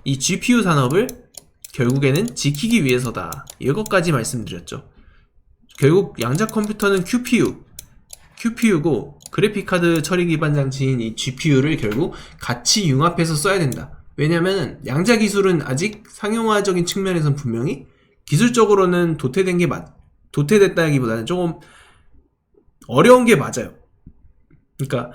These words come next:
양산을 본격적으로 하는 시점 자체는 뭐 빨라야 오 년 뒤라고 합니다. 근데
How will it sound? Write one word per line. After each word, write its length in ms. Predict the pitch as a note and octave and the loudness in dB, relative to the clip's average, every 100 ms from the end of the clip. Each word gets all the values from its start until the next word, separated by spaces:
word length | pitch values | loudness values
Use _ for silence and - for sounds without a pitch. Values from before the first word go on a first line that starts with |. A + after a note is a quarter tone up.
| - - - | -20 -20 -12
양산을 580 | G#2+ B2+ F3+ A#3 A3+ G#3+ | -6 -2 0 2 4 4
본격적으로 640 | C3+ B2 F#3+ F#3+ G3+ G3 F#3 | 2 0 -2 0 2 4 2
하는 220 | G3 G3 | 0 -2
시점 420 | - - C#4 B3 | -4 -2 0 2
자체는 540 | B2+ D3 C#3+ A3+ - - - - - - | -2 -4 -4 -4 -6 -16 -20 -20 -20 -14
뭐 120 | - | -2
빨라야 420 | G3 C4 B3+ A3 | 4 6 6 6
오 160 | A2 C3+ | 4 2
년 180 | F#3 | 2
뒤라고 320 | D#3 C3 B2 D#3 | 2 2 2 -2
합니다. 300 | F3 B2+ - - - _ - - _ _ - - | -4 -6 -12 -20 -20 _ -20 -20 _ _ -20 -12
근데 480 | - F#3 A3 - - | -4 2 4 2 -2